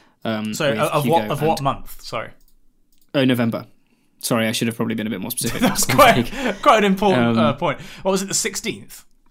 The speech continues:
Speaker 1: The sixteenth of, yeah, which is, which is a Friday in November, and I think we're gonna make a weekend of it, but I'm, I'm going to see the Punch Brothers with Hugo and Corin and meet up with some, I'm actually gonna see Noah again, and, uh,
Speaker 2: I actually have
Speaker 1: loads
Speaker 2: a
Speaker 1: of, I think Ollie as well. Um,
Speaker 2: That's actually free. That's sandwiched between me going to, um, Groningen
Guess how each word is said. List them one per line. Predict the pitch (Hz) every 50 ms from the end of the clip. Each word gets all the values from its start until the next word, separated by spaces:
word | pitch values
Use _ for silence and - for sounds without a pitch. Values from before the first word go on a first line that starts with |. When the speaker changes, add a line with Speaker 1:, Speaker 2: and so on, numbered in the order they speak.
| _ - _ _ - _ -
Speaker 1:
The | 123
sixteenth | - - - - - - - 143 127 113 - - -
of, | 123 110 117 117 104
yeah, | 113 117 113 104
which | 90 - 117
is, | 117
which | 113 113
is | 113
a | 117
Friday | 117 - - 127 120 117 113 113 110 110
in | 110 110
November, | 110 110 113 113 113 107 101 113 120 -
and | 135 120 117 110 78
I | 120
think | - 120 113
we're | 117 117
gonna | 117 113
make | 113 110 -
a | 120
weekend | 117 110 - 113 113 113
of | 110 113
it, | 107 -
but | 120 113
I'm, | - 123 120 110
I'm | 120
going | 117 117 117
to | 113
see | - 143
the | 117 113
Punch | - 113 113 - -
Brothers | 110 110 - -
with | - 117 -
Hugo | - 110 107 107 104
and | 104 - 120
Corin | - 110 107 107 107 101 -
and | 90 95 120 - - - - - - - - -
meet | - 113 - 113
up | - -
with | 113 -
some, | - 117 -
I'm | - 120
actually | 113 - - -
gonna | 117 113
see | - - 113
Noah | 113 127 143 147 147 156 160 151
again, | 139 131 135 135 135 135 135 -
and, | 120 113 110 98 - - - -
uh, | - 57 57 53 55 - - - _ _ _ _ _ _ _ _ _ _ _ _ - - -
Speaker 2:
I | 160 180
actually | 196 202 - - - 170 165
have | 147 165 165 151
Speaker 1:
loads | 165 147 147 143
Speaker 2:
a |
Speaker 1:
of, | 139 139 139
I | 104 113
think | 135 127 -
Ollie | 135 135 143 135
as | 127 123 -
well. | 127 123 123 135 - _ _ - 160
Um, | 131 123 120 120
Speaker 2:
That's | 180 - - 190
actually | 196 - - 170
free. | 147 - - 190 208 165 120 113
That's | 117 - -
sandwiched | - - 180 170 160 151 143 147
between | - 139 - 143 135 127
me | 135 139 139
going | 143 131 127 127 127 123
to, | - - 127 120 120 123 120 117 120 - -
um, | - 127 123 120 117 113 117 120 -
Groningen | - 135 131 131 131 123 120 113 123 113 110 107 110